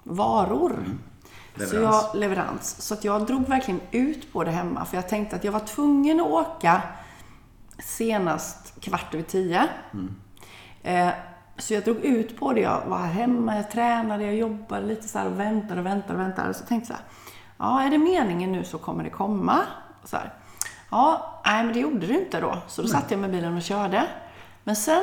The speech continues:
Speaker 1: när jag hade kommit en bit bort här vid macken ungefär,
Speaker 2: Mm.
Speaker 1: så bara slog det mig. Jag har glömt min telefon.
Speaker 2: Mm.
Speaker 1: Ja,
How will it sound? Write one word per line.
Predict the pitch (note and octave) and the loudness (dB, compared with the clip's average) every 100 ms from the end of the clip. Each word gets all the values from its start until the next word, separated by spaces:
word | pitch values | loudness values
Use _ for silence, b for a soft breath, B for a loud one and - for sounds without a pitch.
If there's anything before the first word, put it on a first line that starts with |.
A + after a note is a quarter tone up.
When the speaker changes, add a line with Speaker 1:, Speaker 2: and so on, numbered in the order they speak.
| G4+ | 4
Speaker 1:
när | E4 | 4
jag | C4 | 4
hade | A3+ | 2
kommit | - A#3+ G#3+ F3+ F3 - - - - - - | 2 2 2 2 -2 -6 -16 -16 -18 -12 -4
en | G3+ | 0
bit | F#3+ F#3+ - - - - - - | 0 0 -8 -8 -10 -12 -12 -6
bort | F3+ - | -6 -4
här | F3+ E3 | -6 -4
vid | E3+ F3 | -2 -2
macken | F#3 - - B3 | -4 -6 -2 2
ungefär, | D#4+ D#4+ - - - - - | 4 4 2 2 0 -4 -12
Speaker 2:
Mm. | A2 A#2+ - - - - _ - - - - - B B B B - | -8 -8 -8 -12 -20 -20 _ -20 -20 -20 -18 -18 B B B B -6
Speaker 1:
så | A#3 | 2
bara | D#4 G#3 E3+ - - - - | 6 6 4 -6 -16 -20 -16
slog | - A#3+ E3+ | -4 -2 0
det | E3+ | -2
mig. | E3+ F3+ - - _ - - - _ | -6 -8 -14 -20 _ -20 -20 -20 _
Jag | D4 D4+ | -4 -2
har | E3+ G3 - | -2 -4 -4
glömt | G#3+ | -4
min | G3+ | -4
telefon. | F#3 E3+ - - D4+ - F3 - - - - _ _ - - _ - - | -6 -8 -10 -10 -8 -8 -10 -16 -20 -20 -20 _ _ -20 -20 _ -20 -14
Speaker 2:
Mm. | G2+ C3+ E3 - - _ - - | -8 -8 -10 -20 -20 _ -20 -2
Speaker 1:
Ja, | G3 C#4 - | 2 2 0